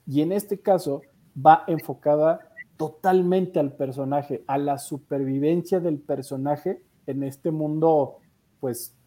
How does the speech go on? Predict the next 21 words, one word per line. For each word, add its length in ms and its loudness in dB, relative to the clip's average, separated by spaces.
de 580 -10
infectados, 800 2
de 360 0
un 180 0
mundo 380 0
postapocalíptico, 1300 -4
y 160 2
esto 220 0
es 80 -4
lo 220 2
muy 600 2
atractivo 680 -4
de 100 0
esta 260 -6
película, 580 -2
que 140 8
es 120 4
lo 160 2
que 100 -6
para 260 2
mí 280 0